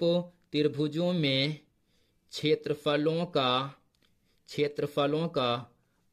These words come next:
अनुपात दोस्तों किसके बराबर होता है? संगत भुजाओं के वर्गों का अनुपात। तो यहाँ से लिखेंगे संगत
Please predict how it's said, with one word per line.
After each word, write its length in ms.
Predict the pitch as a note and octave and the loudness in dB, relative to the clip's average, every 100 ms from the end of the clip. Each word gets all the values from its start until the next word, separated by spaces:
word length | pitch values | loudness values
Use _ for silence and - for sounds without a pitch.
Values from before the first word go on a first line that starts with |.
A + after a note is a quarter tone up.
| _ | _
अनुपात 800 | D3+ E3+ E3+ E3 D3+ D3 D#3+ F3 C#3 B2+ B2+ B2+ _ _ - | -4 -2 -2 -2 0 4 4 4 2 2 2 -6 _ _ -6
दोस्तों 340 | C#3 C#3 D#3 | -4 -4 -6
किसके 380 | D3+ C#3 - E3 | -4 -6 0 0
बराबर 400 | D#3 D#3 D#3 D#3+ | 2 2 2 0
होता 380 | D#3 D#3+ E3 E3+ | 0 -2 0 0
है? 380 | F3 F3 G3+ G3 - | 4 6 4 -2 -16
संगत 500 | - D#3 D#3 D#3+ F3 | -8 -6 -4 -4 -4
भुजाओं 540 | C#3+ C#3 C#3 C#3+ D3 D3 | -4 -4 0 2 2 -2
के 160 | E3+ | 0
वर्गों 420 | E3+ C#3+ C#3 B2+ G#2+ | 2 2 2 0 -2
का 120 | G#2+ | -4
अनुपात। 340 | G#2 A2 G#2+ | -4 -4 -4
तो 60 | B2+ | -4
यहाँ 100 | C3+ | -4
से 100 | C#3+ | -4
लिखेंगे 580 | C3+ C3 B2+ B2+ C#3+ D3+ - _ _ | -6 -4 -2 2 2 0 -10 _ _
संगत 800 | - - D3 D3 D3+ D3 D#3+ D#3+ | -20 -4 -2 -2 -2 0 0 2